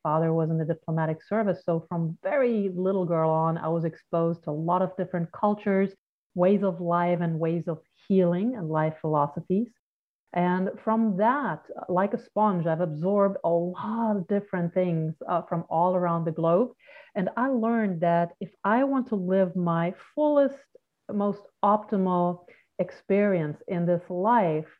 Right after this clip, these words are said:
in order to do that, I need to heal and I need to become whole. And part of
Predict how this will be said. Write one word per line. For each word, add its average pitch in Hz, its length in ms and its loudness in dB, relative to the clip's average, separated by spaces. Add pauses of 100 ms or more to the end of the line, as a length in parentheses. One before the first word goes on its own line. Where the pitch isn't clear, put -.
(360)
in 185 180 0 (160)
order 247 320 2
to 262 140 -6
do 214 320 0
that, 170 440 0
I 180 140 -2
need 196 260 0
to 196 80 -8
heal 190 720 0
and 180 180 -6
I 180 140 0
need 180 180 0
to 185 60 -8
become 170 500 -4
whole. 160 600 2 (340)
And 180 160 -4
part 277 320 0
of 254 120 0